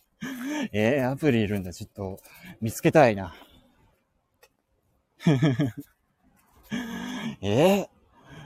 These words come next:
アプリにいるんだ。<laughs> いいね。どこにいるかな？川越じゃないの？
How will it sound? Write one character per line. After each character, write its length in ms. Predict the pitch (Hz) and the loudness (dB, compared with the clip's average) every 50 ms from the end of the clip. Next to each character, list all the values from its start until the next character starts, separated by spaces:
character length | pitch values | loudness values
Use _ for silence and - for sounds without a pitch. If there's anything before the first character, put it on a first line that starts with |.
| - 143 123 - - | -14 -14 -14 -8 -4
ア 140 | 110 117 143 | -2 -2 0
プ 160 | - 220 214 | 4 4 4
リ 140 | 175 123 120 | 4 4 2
に 140 | 113 120 117 | 0 0 0
い 40 | |
る 120 | 117 120 117 | 0 0 0
ん 80 | 113 | 0
だ。 100 | 110 127 - - - 208 180 - - 160 - - - - - - - - - - - - | 0 0 0 4 6 6 8 8 6 2 2 0 -8 -20 -20 -20 -20 -20 -20 -20 -20 -20
<laughs> 1000 | - - - - - - _ _ _ _ - _ - 220 - - 123 240 - - - | -20 -20 -20 -20 -20 -20 _ _ _ _ -20 _ -16 -12 -10 -10 -10 -10 -12 -8 -2
い 180 | 117 139 143 | 2 2 4
い 60 | 123 104 | 2 2
ね。 320 | 95 98 104 101 98 - _ _ _ _ _ _ _ _ - - - _ _ _ _ _ _ _ _ _ _ _ _ _ _ _ _ _ _ _ | 0 -4 -6 -6 -8 -10 _ _ _ _ _ _ _ _ -20 -20 -20 _ _ _ _ _ _ _ _ _ _ _ _ _ _ _ _ _ _ _
ど 80 | - 147 | -6 -2
こ 120 | 165 160 | 2 2
に 100 | 135 123 | 4 4
い 60 | 120 110 | 4 4
る 100 | 117 107 | 2 2
か 80 | 110 | 0
な？ 100 | 104 104 | 0 0
川 280 | - - 165 160 160 170 165 180 185 | 2 4 8 10 10 10 12 12 10
越 60 | 175 151 | 10 10
じ 60 | 175 | 10
ゃ 60 | 165 | 8
な 140 | 135 110 95 | 6 4 2
い 40 | |
の？ 60 | 92 | -2